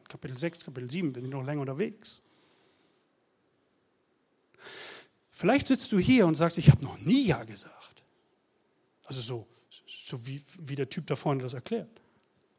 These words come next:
Weißt du, wenn ich dir die Frage stelle und wir stellen die Frage mit manchen Menschen auf der Straße, "Bist du dir sicher, dass du in den Himmel kommst?"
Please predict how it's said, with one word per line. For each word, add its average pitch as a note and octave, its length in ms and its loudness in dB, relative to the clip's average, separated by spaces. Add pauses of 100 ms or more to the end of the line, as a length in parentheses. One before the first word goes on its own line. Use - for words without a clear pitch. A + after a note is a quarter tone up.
(4000)
Weißt F3 180 0
du, F3+ 80 -2
wenn F#3+ 100 6
ich F3+ 80 2
dir G#3 100 0
die F3 100 2
Frage A3 360 -2
stelle G3 440 -10 (1120)
und C#3+ 140 -6
wir C3+ 80 -2
stellen F#3+ 280 2
die F3+ 60 -2
Frage C#3+ 340 -6
mit C3+ 180 -8
manchen F3+ 300 -4
Menschen F3+ 260 -2
auf D#3+ 120 -8
der D#3 120 -8
Straße, E3 500 -12 (600)
"Bist - 240 -4
du D#3+ 40 -6
dir C#3+ 140 -6
sicher, G#3 420 -8 (1300)
dass - 200 -6
du D3 80 -10
in C#3 60 -6
den C#3+ 100 -6
Himmel C3 280 -10
kommst?" - 560 -20